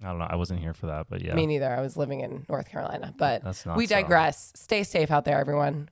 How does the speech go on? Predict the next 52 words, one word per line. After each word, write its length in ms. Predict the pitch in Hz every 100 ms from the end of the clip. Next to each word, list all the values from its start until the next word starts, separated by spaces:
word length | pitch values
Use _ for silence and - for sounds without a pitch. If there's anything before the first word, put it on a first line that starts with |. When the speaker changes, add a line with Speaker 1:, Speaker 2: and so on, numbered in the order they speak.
| -
Speaker 1:
All 100 | 101
right. 200 | 87 87
So, 200 | - 117
Al, 360 | 107 107 101 -
what, 180 | 113 - _ _ _ _ 120
we 100 | 127
gonna 60 | 143
say 140 | 156
what 120 | 143
we're 60 | 117
talking 200 | 131 131
about 120 | 135
today, 180 | 135 131
or 80 | 110
we 140 | 98
going 180 | 98 92
into 160 | 92 90
our 60 |
highs 240 | 87 87 87
and 80 |
lows 180 | 80 80
first? 440 | - 80 - - - _ - 196
Speaker 2:
Wh-, 60 | - _ _
what 200 | 208 247
do 60 | 311
we 140 | 330
always 280 | 294 302 311 214
Speaker 1:
I 0 |
don't 100 | 202
Speaker 2:
do, 40 |
Speaker 1:
know. 60 | 147
I, 40 |
Speaker 2:
John? 300 | 196 180 196
Speaker 1:
I 40 | -
Speaker 2:
You 40 |
Speaker 1:
don't 80 | 233
Speaker 2:
act 120 | 247 285
Speaker 1:
know. 60 |
Speaker 2:
like 160 | 277 -
this 180 | 254 220
is, 40 |
Speaker 1:
I 60 | 151
like 60 |
Speaker 2:
like, 80 | 233
Speaker 1:
to 40 | 214
Speaker 2:
the 80 |
Speaker 1:
throw 100 | 175
Speaker 2:
first 180 | 139 247
time. 200 | 131 117
Speaker 1:
curveballs. 460 | 95 82 - - - -
Speaker 2:
No. 420 | 247 285 170 - 113
Speaker 1:
Okay. 220 | 98